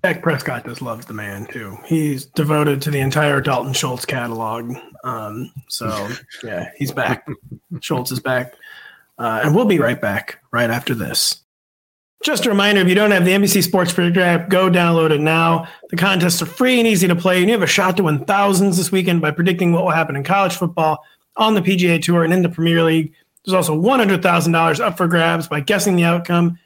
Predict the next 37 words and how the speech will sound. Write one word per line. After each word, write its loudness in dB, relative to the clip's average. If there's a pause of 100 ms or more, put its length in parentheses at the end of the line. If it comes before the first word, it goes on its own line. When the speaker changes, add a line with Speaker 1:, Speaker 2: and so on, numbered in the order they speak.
(220)
Speaker 1:
between -2
the -2
Chargers 2
and -6
forty-niners 0
in -6
our -6
Sunday 0
night -4
seven. -4 (440)
And -12 (120)
don't 2
forget 0
to -2
download 2
the -2
Roto-World 2
app 0 (260)
to -4
receive -2
breaking 2
player 2
news 2
all 2
season 2
long. 0 (300)
Stay 0
ahead 2
of 2
the 2
competition 2
by 0
favoriting 2
players 2
on 2
your 0
roster. 0